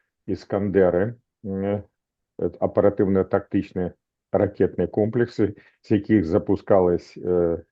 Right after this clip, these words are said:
як крилаті ракети «Іскандер-К», так і балістичні «Іскандер-М». Крім того, була аеробалістика. Це, е,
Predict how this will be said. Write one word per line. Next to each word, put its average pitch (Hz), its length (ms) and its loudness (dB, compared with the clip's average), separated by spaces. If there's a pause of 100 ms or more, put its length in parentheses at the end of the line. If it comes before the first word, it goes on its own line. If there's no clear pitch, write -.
як 95 440 -2
крилаті 90 520 -2
ракети 110 680 -4
«Іскандер-К», 104 840 -2 (340)
так 120 260 -2
і 101 60 0
балістичні 110 880 -4 (640)
«Іскандер-М». 92 960 0 (480)
Крім 123 220 0
того, 113 240 6
була 101 400 2 (140)
аеробалістика. 104 1080 -2 (1040)
Це, 95 440 4
е, 82 40 -2